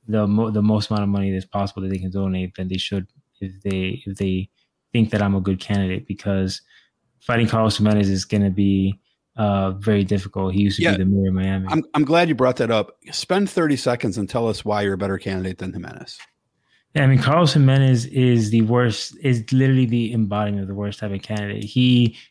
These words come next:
Speaker 1: um, doesn't really care necessarily about, um, anything else other than benefiting himself and gaining profit. He would, he would support Hillary Clinton if it benefited him. He would support
Speaker 2: And he's
Speaker 1: Trump
Speaker 2: a
Speaker 1: if it benefited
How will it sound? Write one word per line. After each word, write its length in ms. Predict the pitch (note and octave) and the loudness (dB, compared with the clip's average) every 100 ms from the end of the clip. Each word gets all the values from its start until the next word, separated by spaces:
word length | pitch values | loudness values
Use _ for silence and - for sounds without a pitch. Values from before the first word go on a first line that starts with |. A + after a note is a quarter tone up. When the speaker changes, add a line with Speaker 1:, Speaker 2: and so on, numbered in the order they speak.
| _ - | _ -2
Speaker 1:
um, 240 | B2 A2+ | 2 2
doesn't 320 | A#2+ C3 C#3+ | 4 4 4
really 400 | B2+ A#2+ A2+ A2+ _ _ _ _ | 4 2 0 -2 _ _ _ _
care 420 | - A#2+ A#2 A2+ A#2+ | -4 0 0 0 -2
necessarily 720 | A#2+ A#2 A2 A2 A#2 A2+ A2 | -4 -2 -2 -2 -2 0 0
about, 580 | G#2 G2 G#2+ G#2 G#2 - - | -2 -2 -2 -2 -4 -8 -6
um, 260 | A2+ G#2 - | -4 -4 -4
anything 340 | A2+ A2 A2 | -2 0 -2
else 220 | G#2+ G#2+ A2 | -2 -2 -2
other 180 | G#2+ | -4
than 340 | G#2 G#2 G2+ G2 - _ _ | -2 -2 -2 -4 -10 _ _
benefiting 440 | G#2+ A2 G#2 A2+ G#2 | 0 0 2 2 2
himself 460 | G2+ - G#2 G#2 | 2 0 0 -2
and 100 | G2+ F#2+ | -4 -2
gaining 260 | G2 F#2+ | -2 -2
profit. 540 | - G2+ G2 A#2 A2+ - - _ | -4 -4 -4 -4 -8 -8 -20 _
He 140 | - B2 | 0 2
would, 260 | A#2+ B2 - | 4 0 -2
he 100 | B2+ | 2
would 160 | C3 C3 | 2 2
support 340 | - C3 B2 | -2 0 2
Hillary 260 | A#2 A#2+ A2 | 2 2 0
Clinton 360 | A#2 B2 B2 B2+ | -2 -2 2 2
if 100 | A#2+ | 0
it 40 | A2 | 0
benefited 380 | B2+ A#2+ A#2+ | -2 0 0
him. 240 | B2 C3 B2+ - - - | 4 4 2 -4 -10 -2
He 60 | |
would 100 | A2+ | 0
support 240 | A2 - A2+ | 0 0 2
Speaker 2:
And 60 | D3 | 2
he's 160 | G#2 | 2
Speaker 1:
Trump 20 | |
Speaker 2:
a 20 | F3 | 2
Speaker 1:
if 60 | |
it 160 | F#2+ C#3+ | 2 2
benefited 160 | G#2 | 2